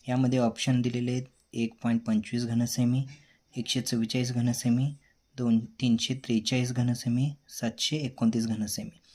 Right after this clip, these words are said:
आता यासाठी आपल्याला, अ, घनाची घनफळ माहीत आहे. सूत्र काय असतं? घनाची घनफळ, घनाची घनफळ बरोबर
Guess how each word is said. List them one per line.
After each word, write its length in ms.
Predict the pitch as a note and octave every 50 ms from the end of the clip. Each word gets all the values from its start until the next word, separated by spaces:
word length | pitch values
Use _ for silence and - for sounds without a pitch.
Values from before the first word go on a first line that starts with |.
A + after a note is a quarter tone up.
| - - - - - _ -
आता 80 | B2+ C#3+
यासाठी 360 | D3 C#3+ C#3+ - D#3+ D3 D3+
आपल्याला, 420 | C#3+ - D3+ D3 C#3+ C#3+ D3+ E3+ E3 - - _ _ _ _ _ -
अ, 120 | B2+ B2 A#2+ A#2 A#2 A#2 A2+ A2 - _ _ -
घनाची 440 | C#3+ A#2+ A#2+ B2 - C#3 C3+ - D#3
घनफळ 380 | C#3+ C3 B2 B2+ - - B2+
माहीत 240 | C3 B2+ A#2 A2 A2 -
आहे. 100 | - - - _ _ -
सूत्र 320 | - - C3 - C#3 C#3
काय 200 | C3+ C#3+ C#3 C#3
असतं? 340 | C3+ C3+ - - C#3 C#3 D3+ C#3+ - _ _ _ _ _ _ _ _ _ _ _ _ _ _ _ _ _ _ _ _ _ _ _ _ _ _ _ _ -
घनाची 580 | C3+ A#2+ A2+ G#2+ A2+ A#2 A#2+ A#2+ A2+ - - C#3
घनफळ, 520 | C3+ B2+ A2+ A2+ G#2 - - G#2+ G#2+ B2+ E3 - - _ _ _ _ _ _ _ _ G#3+ - _ _ _ _ _ _ _ _ _ _ _ _ _ _ _ _ _ _ _ _ _ _ _ _ _ _ G#3+ - _ _ _ _ _ _ _ _ _ _ _ - - _ _ _ _ _ _ _ _ _ _ _ _ _ _ _ _ _ -
घनाची 360 | B2 A#2 A#2 A#2+ C3 - C#3+
घनफळ 320 | C3 A#2+ A2 G#2+ - A2+ A2
बरोबर 440 | A2 A2 G#2+ A2 G#2+ A2+ B2+ D#3